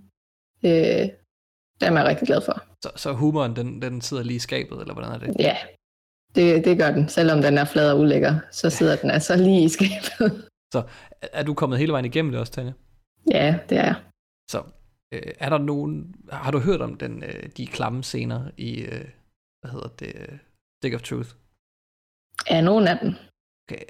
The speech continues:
Speaker 2: så for eksempel, den, den, min yndlings, det er den, hvor, øh, man er blevet lavet om til lille bitte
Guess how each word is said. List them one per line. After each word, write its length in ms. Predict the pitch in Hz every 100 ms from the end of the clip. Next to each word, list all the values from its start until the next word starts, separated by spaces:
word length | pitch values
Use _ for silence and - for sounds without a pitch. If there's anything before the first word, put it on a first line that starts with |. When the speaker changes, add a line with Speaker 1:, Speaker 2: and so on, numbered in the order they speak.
| - _ _
Speaker 2:
så 140 | - 131
for 120 | 123
eksempel, 520 | 117 143 113 117 120
den, 100 | 127
den, 220 | 123 135 -
min 120 | 139
yndlings, 400 | 135 135 131 120
det 160 | - 117
er 60 | 113
den, 80 | 113
hvor, 280 | 113 107
øh, 220 | 110 113 113 - - _ _ _ -
man 120 | 120
er 40 | 117
blevet 200 | 123 117
lavet 160 | 117
om 160 | 120 127
til 160 | -
lille 200 | 123 131
bitte 280 | 139 160 160